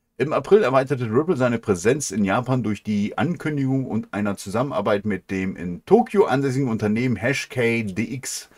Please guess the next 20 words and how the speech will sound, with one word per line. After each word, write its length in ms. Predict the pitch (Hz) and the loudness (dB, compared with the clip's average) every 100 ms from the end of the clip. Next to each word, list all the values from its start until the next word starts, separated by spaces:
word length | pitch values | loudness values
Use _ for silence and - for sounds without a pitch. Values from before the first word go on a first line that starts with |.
| _ _ _ | _ _ _
Ziel 280 | - 185 220 | -4 0 4
der 160 | 196 | 4
Zusammenarbeit 640 | - 123 123 117 120 113 - | 4 0 0 2 -2 -2 -4
ist 280 | 98 - - | -6 -6 -2
es, 280 | 95 95 | -2 -2
den 220 | - 80 76 | -6 -6 -6
X 180 | 85 | -8
R 100 | 73 | -10
P 200 | - 101 | -6 -4
Ledger 380 | 110 110 101 107 | 4 4 4 0
zur 200 | - 76 | 0 -6
Entwicklung 640 | 76 73 92 104 107 107 | -6 -6 -4 -2 0 -2
von 220 | - 82 71 | -2 -8 -6
Unternehmenslösungen 1080 | 90 82 82 113 131 - 104 98 104 104 | -8 -6 -2 0 -2 -2 -2 -2 -2 -2
für 280 | - 87 85 | -4 -6 -6
Kunden 480 | - 170 196 - 156 | -2 0 0 -2 -6
in 200 | 104 113 | 0 0
Japan 540 | 87 82 104 117 120 117 | 0 -2 -2 -2 -2 -2
zu 180 | 143 | -4
nutzen. 880 | 139 117 151 190 - 190 147 92 - | 0 2 2 2 -2 -2 -2 -4 -8